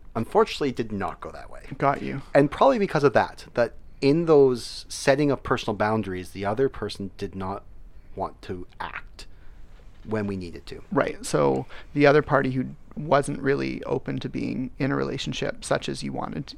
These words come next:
Speaker 1: Mm-hmm.
Speaker 2: one wasn't willing to act on that and say, "Okay, that means we're done."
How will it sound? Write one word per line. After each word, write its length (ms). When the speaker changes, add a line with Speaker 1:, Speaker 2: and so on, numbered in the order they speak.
Speaker 1:
Mm-hmm. 100
Speaker 2:
one 340
wasn't 300
willing 280
to 140
act 220
on 80
that 160
and 100
say, 220
"Okay, 320
that 220
means 200
we're 100
done." 420